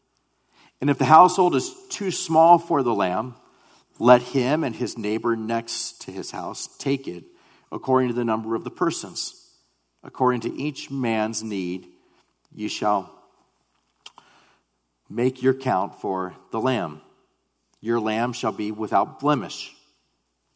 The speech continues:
a male of the first year. You may take it from the sheep or from the goats. Now you shall keep it until the fourteenth day of the same month.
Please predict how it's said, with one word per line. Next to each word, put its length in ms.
a 80
male 420
of 100
the 80
first 380
year. 300
You 380
may 140
take 400
it 160
from 240
the 80
sheep 460
or 100
from 220
the 100
goats. 480
Now 220
you 200
shall 420
keep 320
it 160
until 300
the 100
fourteenth 640
day 200
of 80
the 60
same 300
month. 420